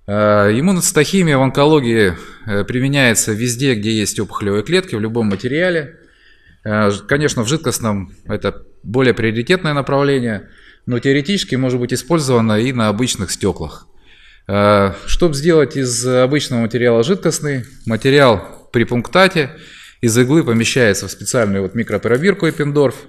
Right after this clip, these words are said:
и он дальше уже обрабатывается на цитоцентрифуге, делаем необходимое количество стекол.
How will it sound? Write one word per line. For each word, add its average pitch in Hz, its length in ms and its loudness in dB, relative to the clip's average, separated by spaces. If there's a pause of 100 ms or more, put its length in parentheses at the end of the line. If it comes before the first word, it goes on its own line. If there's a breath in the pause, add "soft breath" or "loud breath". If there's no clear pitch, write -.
(880 soft breath)
и 175 340 0
он 107 400 -4
дальше 139 300 0
уже 113 240 0
обрабатывается 113 760 2
на 101 140 -4
цитоцентрифуге, 127 1080 -6 (180)
делаем 135 420 2
необходимое 117 540 0
количество 110 420 -2
стекол. 82 480 -4